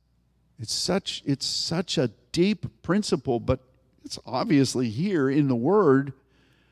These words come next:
And I, I, I just, I'm, you know, like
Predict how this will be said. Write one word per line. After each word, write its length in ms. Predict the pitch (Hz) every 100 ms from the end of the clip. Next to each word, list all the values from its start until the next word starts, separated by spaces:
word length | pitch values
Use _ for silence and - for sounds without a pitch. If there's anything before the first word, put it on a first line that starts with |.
| _ _ _ _ _ _ _ _ _ _ _ _ _
And 480 | 135 147 143 139 -
I, 60 | 131
I, 460 | 127 131 143 147 165
I 40 |
just, 440 | 165 185 - - -
I'm, 220 | 147 170 -
you 180 | 175 190
know, 180 | 202
like 360 | 185 170 170 -